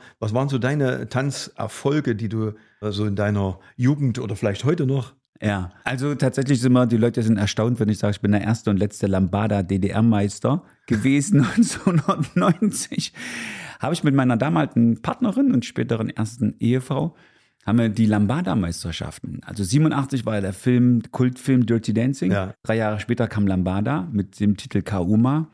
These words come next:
Speaker 2: Ja, genau, und da gab's dann ruckzuck die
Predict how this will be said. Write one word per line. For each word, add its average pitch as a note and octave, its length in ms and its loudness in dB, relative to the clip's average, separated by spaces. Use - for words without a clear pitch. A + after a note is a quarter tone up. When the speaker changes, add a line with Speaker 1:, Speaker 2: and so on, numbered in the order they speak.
Speaker 2:
Ja, D2+ 180 -4
genau, F#2+ 200 0
und F2 60 0
da F2+ 60 -2
gab's G#2 220 -4
dann G2 120 0
ruckzuck A#2+ 520 -4
die F#2+ 360 0